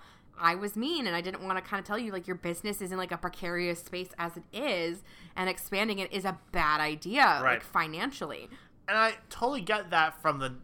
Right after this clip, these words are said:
Speaker 2: way the episode explains it, but also, like, I, I, I just don't buy that Karen wouldn't just say that.
Speaker 1: Yeah, considering that Karen is a pretty blunt and mean person, like, to me that seems kind of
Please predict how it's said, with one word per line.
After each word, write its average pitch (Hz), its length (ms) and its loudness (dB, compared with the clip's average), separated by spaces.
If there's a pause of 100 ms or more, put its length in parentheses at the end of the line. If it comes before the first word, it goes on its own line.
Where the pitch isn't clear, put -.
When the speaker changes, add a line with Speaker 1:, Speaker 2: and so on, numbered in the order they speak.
Speaker 2:
way 156 140 0
the 139 140 -6
episode 139 240 -6
explains 131 340 -6
it, 226 160 -2
but 185 120 -2
also, 196 300 -2
like, 247 280 -2 (1040)
I, - 80 -10 (220)
I, 190 160 -6 (580)
I 185 60 -4
just 247 300 -8
don't 180 420 2
buy 165 340 8
that 147 200 -4
Karen 156 460 4
wouldn't 139 280 -2
just - 540 -4
say 123 280 0 (140)
that. 101 260 -6
Speaker 1:
Yeah, 277 280 4 (140)
considering 466 500 -4
that 339 100 -6
Karen 294 320 -2
is 240 120 -4
a 247 60 -6
pretty 294 300 -6
blunt 214 560 -4
and 196 200 -6
mean 202 300 -4
person, 359 680 -8
like, 220 320 -6
to 277 100 -8
me 285 160 -6
that 311 180 -4
seems 233 320 -8
kind 196 260 -4
of 180 140 -10